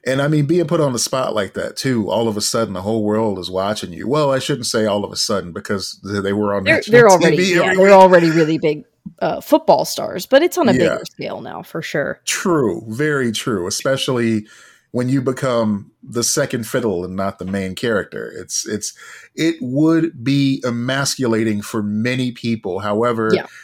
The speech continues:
Speaker 1: I feel like Travis has taken it in stride, and he has been, uh, very understanding
Speaker 2: Well
Speaker 1: and, and, you know, just a, an all-around swell guy.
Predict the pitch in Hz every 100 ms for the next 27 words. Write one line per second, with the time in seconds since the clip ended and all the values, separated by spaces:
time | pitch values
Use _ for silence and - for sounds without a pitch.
0 | - - - - 123 117 113 - 117 113
1 | 110 110 110 104 - 110 104 98 98 92
2 | - 135 135 135 135 135 107 107 117 110
3 | 110 104 98 107 104 101 - _ - _
4 | _ _ _ - 127 131 127 143 156 165
5 | 160 160 175 - _ _ _ - 165 170
6 | 170 - 165 156 151 113 87 - - -
7 | - - 330 123 127 123 127 120 123 127
8 | - _ _ 175 160 151 156 160 151 156
9 | 156 151 160 160 147 139 131 - 139 135
10 | 123 107 95 -